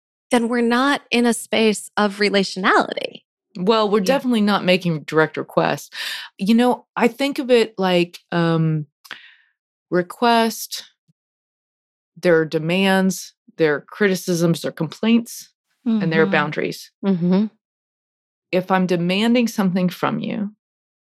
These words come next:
Speaker 2: I E, I'm asking for a behavior shift, and it's not okay with me that you say no,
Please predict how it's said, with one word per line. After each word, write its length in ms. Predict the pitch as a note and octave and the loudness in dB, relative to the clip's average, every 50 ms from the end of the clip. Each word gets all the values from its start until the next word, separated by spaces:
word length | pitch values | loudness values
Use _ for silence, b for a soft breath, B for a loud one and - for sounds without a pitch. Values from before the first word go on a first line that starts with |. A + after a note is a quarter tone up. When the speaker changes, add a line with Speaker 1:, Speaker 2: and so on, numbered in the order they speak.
| _ _ _ - | _ _ _ -6
Speaker 2:
I 100 | D3+ D#3 | -4 -4
E, 420 | D3+ D3+ D#3 D3+ C#3+ C#3+ C#3 - - - | -2 0 0 -2 -2 -2 -2 -2 -2 -2
I'm 420 | D3 D3 C#3+ C#3 C#3 - - - _ _ _ _ _ | -2 -4 -4 -4 -6 -8 -10 -12 _ _ _ _ _
asking 380 | C#3 D#3+ E3+ - - F#3 F3+ | -4 -4 -2 -2 -2 -2 -2
for 140 | F3+ - D3+ E3 | -2 -2 -2 -2
a 40 | |
behavior 440 | E3 E3 E3+ - E3+ C#3+ D3 - D3+ | -2 -2 -4 -2 -2 -2 -2 -4 -6
shift, 520 | D#3+ - - C#3 - G3+ G#3+ - - - _ _ - | -6 -2 -2 0 0 0 -2 -6 -14 -20 _ _ -2
and 120 | F3 D#3+ | 0 0
it's 180 | C#3+ - - - | 0 -2 -6 -6
not 180 | D3+ C#3+ D3 | -4 -4 -2
okay 260 | D3+ E3 - - D#3 | -4 -4 -2 -2 0
with 160 | D#3+ E3 E3 F3 | 0 0 -2 -2
me 120 | D#3+ D#3 | -4 -2
that 120 | D3+ E3 | -4 -4
you 100 | - - | -4 -4
say 180 | D#3 - - D3 | -4 -2 -2 -2
no, 340 | D3 D3 C3+ B2+ - - E3 | -2 -2 -4 -4 -6 -6 -10